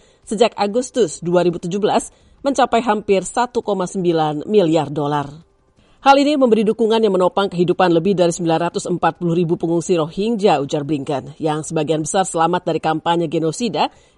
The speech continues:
dan kejahatan terhadap kemanusiaan dan pembersihan etnis. Awal tahun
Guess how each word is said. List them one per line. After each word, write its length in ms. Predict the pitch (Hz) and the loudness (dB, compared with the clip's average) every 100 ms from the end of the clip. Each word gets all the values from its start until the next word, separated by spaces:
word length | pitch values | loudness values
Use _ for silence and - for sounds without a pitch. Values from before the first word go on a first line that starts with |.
| - | 2
dan 160 | 262 | 2
kejahatan 480 | 233 220 202 202 196 | 2 0 0 0 0
terhadap 240 | 202 180 | 0 -2
kemanusiaan 560 | - 175 165 156 160 165 | -2 -2 -2 -2 -2 -2
dan 240 | 160 156 | -2 -2
pembersihan 480 | 147 156 151 147 139 - | -4 -4 -4 -4 -6 -6
etnis. 480 | 143 135 135 - - _ _ _ _ - | -8 -6 -8 -8 -14 _ _ _ _ -4
Awal 240 | 160 160 | 0 0
tahun 240 | 156 156 | 0 -2